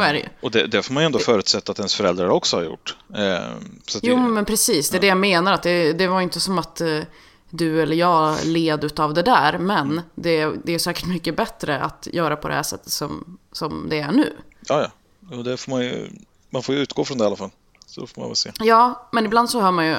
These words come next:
Speaker 1: att, eh, människor säger som ett argument till, till exempel barnaga eller sådär att ja, men min pappa slog mig och det, det har inte jag lidit av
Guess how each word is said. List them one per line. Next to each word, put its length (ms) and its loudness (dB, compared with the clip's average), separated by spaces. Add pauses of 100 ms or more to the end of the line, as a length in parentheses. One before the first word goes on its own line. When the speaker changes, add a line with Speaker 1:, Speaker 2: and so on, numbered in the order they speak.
Speaker 1:
att, 360 -4
eh, 300 -2
människor 320 -2
säger 420 -6 (300)
som 200 0
ett 100 -2
argument 960 0 (440)
till, 220 0
till 160 -4
exempel 440 -2
barnaga 800 0
eller 120 -8
sådär 280 -4
att 320 -6 (380)
ja, 180 6
men 180 2
min 380 0
pappa 280 -2
slog 300 -2
mig 300 2
och 60 0
det, 340 4 (380)
det 100 0
har 100 2
inte 160 -2
jag 180 2
lidit 320 -2
av 140 0